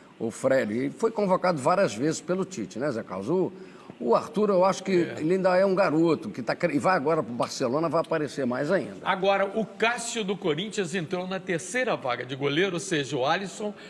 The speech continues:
Speaker 2: o Ederson e o Neto do Valência, que foi convocado da outra vez, agora não teve espaço pra Copa, vai o Cássio.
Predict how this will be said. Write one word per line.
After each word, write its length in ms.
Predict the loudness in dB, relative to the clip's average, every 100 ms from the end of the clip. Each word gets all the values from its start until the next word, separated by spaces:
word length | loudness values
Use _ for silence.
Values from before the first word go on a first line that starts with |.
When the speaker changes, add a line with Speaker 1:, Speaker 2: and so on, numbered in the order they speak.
| -12
Speaker 2:
o 180 | -2 2
Ederson 540 | 2 2 0 -2 -4 -6 -12 -10
e 80 | -4
o 120 | -2
Neto 440 | -2 0 0 0 -4
do 140 | -4
Valência, 540 | -2 -2 -2 -6 -6 -8
que 160 | -8
foi 260 | -6 -2 -2
convocado 600 | -2 -4 -2 -2 -4 -2
da 100 | -2
outra 400 | 0 0 -2 -4
vez, 400 | -2 -2 -2 -8 -16 -20 -6
agora 440 | -2 0 0 0 -2
não 120 | -4
teve 240 | -2 -2
espaço 520 | -2 -6 0 0 -2 -4
pra 180 | -4
Copa, 420 | -2 0 0 0 -8 -10 -20 -2
vai 200 | 2 2
o 80 | 2
Cássio. 480 | 2 2 2 -2